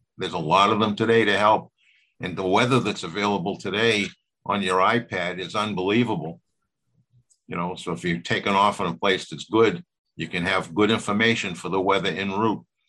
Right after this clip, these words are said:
You can dodge that weather long before you get to it if you, if you're conscientious and pay attention. So with that, thank you. Please fly, fly safely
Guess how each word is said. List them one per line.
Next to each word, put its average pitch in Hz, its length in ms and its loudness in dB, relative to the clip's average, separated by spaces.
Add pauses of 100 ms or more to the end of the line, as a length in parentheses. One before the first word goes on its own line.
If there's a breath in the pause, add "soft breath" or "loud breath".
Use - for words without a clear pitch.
(140)
You 85 160 -4
can 90 220 -2
dodge 95 360 2
that 104 200 -2
weather 104 240 -2
long 95 320 -2
before 104 320 -6
you 107 140 -4
get 120 240 0
to 87 160 -4
it 87 100 -8 (540)
if - 160 -14
you, 80 160 -6 (420)
if 78 220 -16
you're 82 140 -6
conscientious 95 840 -4
and 80 120 -8
pay 87 140 -4
attention. - 560 -8 (720)
So - 400 -4 (640)
with 117 220 2
that, 120 380 2 (720)
thank 87 300 -4
you. 80 100 -12
Please 101 640 0
fly, 87 540 -2
fly 92 320 -2
safely 90 640 -6